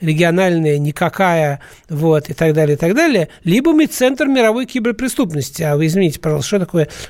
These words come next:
э, что такое центр мировой киберпреступности, кибервойны? Это значит, одна из самых продвинутых в технологическом отношении стран. Решите, как бы, для себя, да? Это первое. И второе.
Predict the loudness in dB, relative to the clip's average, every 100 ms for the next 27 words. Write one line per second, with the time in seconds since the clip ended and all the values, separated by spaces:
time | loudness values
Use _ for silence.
0 | -8 -2 0 0 0 0 0 2 0 2
1 | 0 0 0 0 0 -2 -10 -4 0 2
2 | 2 0 0 0 -2 -2 -4 -4 0 0
3 | 2 2 2 0 0 -2 0 -2 -2 -2
4 | -2 -2 -4 -4 -2 -2 -2 -6 -6 -8
5 | -10 -18 -16 -4 0 2 2 0 -2 -2
6 | -2 -2 -2 0 0 0 -2 -4 -4 0
7 | 0 2 2 0 -6 -14 -10 -6 -2 -2
8 | -2 -4 -6 -6 -8 -8 -12 -16 -16 -16
9 | -16 -4 -2 0 0 -2 -2 -2 -2 0
10 | 2 2 0